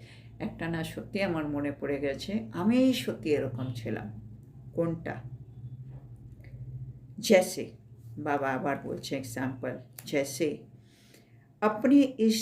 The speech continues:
जन्म में बचपन की बातें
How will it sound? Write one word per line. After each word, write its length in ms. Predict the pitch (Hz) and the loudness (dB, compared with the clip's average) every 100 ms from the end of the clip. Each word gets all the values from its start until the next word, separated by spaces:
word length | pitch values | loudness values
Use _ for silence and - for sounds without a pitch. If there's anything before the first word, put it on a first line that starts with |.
| - | -2
जन्म 400 | - 156 156 170 170 | -2 0 2 2 0
में 180 | 143 - - - - - - - - - - 170 | -4 -8 -18 -20 -20 -20 -20 -20 -20 -20 -16 2
बचपन 480 | 190 208 - 262 | 6 6 6 4
की 220 | 254 262 233 | 4 4 2
बातें 480 | 147 139 - - | 2 0 -2 -8